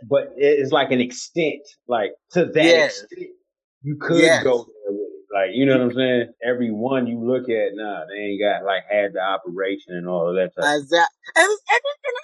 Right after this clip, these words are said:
Speaker 2: you know what? Exactly.
Speaker 1: Yeah.
Speaker 2: Exactly. Saying it like that is kind of like you're, you're, y-, y-, you're assuming that I'm a trans versus a,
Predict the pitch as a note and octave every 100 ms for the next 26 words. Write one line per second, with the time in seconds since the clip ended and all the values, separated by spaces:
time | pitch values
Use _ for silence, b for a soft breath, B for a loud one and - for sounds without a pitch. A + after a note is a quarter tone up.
0 | B4 B4+ C#5 C5+ - _ - D4 D#4 F4+
1 | E4 C#4 - - _ _ _ _ - C4
2 | C4+ G#2 G3+ - F#3+ - D#4+ - C#4 C#4
3 | C4+ C#4+ C4+ A#3+ - B3+ A#3+ A#3+ A3 G#3
4 | D#3+ D#3 A3 A3 G#3+ G3+ - _ _ _
5 | - C#3+ F3+ F#3+ F3+ E3 D3+ D#3 _ _
6 | _ _ _ _ _ B4+ A4+ - F3+ -
7 | D#3+ E3+ - F#3+ A#3 G3+ - B3 B3 G3
8 | E3 D3 D3 C3 - _ - D3 D3 C#3+
9 | C3 B2 - _ - C#3+ - - F#3+ F3+
10 | D3 - D3 D3 - C3+ B2+ D3+ C#3 C3
11 | B2 A#2